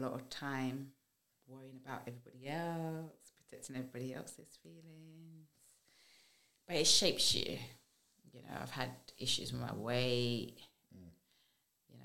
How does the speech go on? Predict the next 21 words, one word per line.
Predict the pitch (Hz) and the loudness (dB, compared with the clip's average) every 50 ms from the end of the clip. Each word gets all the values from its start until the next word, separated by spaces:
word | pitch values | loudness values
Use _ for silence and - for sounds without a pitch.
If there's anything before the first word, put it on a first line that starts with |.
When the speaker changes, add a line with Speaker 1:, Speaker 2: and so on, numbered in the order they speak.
| 117 98 | -20 -18
Speaker 1:
I | 95 | -12
remember | - 123 120 117 120 | -8 -6 -4 -2 -2
as | 117 117 113 | -2 -2 -4
a | 113 | -6
kid | - - - 147 131 - - | -8 -6 -2 -2 -2 -2 -4
even | - 117 113 107 113 117 | -10 -12 -14 -14 -16 -16
trying | - - 120 120 117 117 | -12 -8 -6 -4 -4 -4
to | 123 123 131 123 123 123 123 | -4 -6 -6 -8 -8 -10 -10
commit | - - 123 120 120 - | -8 -6 -6 -6 -6 -8
suicide | - - - - 127 127 - - - - - - 131 127 127 - _ _ | -12 -14 -12 -10 -10 -8 -8 -8 -8 -8 -8 -8 -10 -12 -14 -16 _ _
and | 135 127 127 | -20 -20 -20
stuff | 127 _ - - 131 127 127 123 - - - _ _ _ _ _ _ | -20 _ -16 -12 -12 -10 -10 -12 -14 -18 -20 _ _ _ _ _ _
and, | - 123 123 117 120 - - _ _ - | -4 -2 -2 -2 -2 -6 -16 _ _ -12
like, | 127 123 113 113 113 - - - - 120 120 120 | -6 -6 -6 -6 -6 -10 -14 -18 -18 -16 -14 -8
really | 127 127 127 120 120 120 120 120 | -2 -2 0 0 -2 -4 -6 -10
being | 120 117 117 117 113 113 - - - - | -14 -18 -18 -18 -20 -20 -20 -20 -14 -10
happy, | 117 120 123 120 - - 117 117 113 113 | -10 -8 -10 -10 -14 -18 -18 -20 -20 -20
like, | 113 110 110 107 - - - 113 | -20 -20 -20 -20 -20 -18 -14 -12
"Yeah, | 113 117 120 123 123 - - - - - - - _ _ _ _ _ _ _ _ _ _ _ _ _ - | -8 -6 -4 -4 -4 -4 -6 -8 -10 -12 -14 -16 _ _ _ _ _ _ _ _ _ _ _ _ _ -20
I'm | - 120 | -20 -14
gonna | - 123 117 117 120 117 117 117 113 117 120 | -8 -6 -4 -4 -4 -4 -4 -4 -6 -8 -10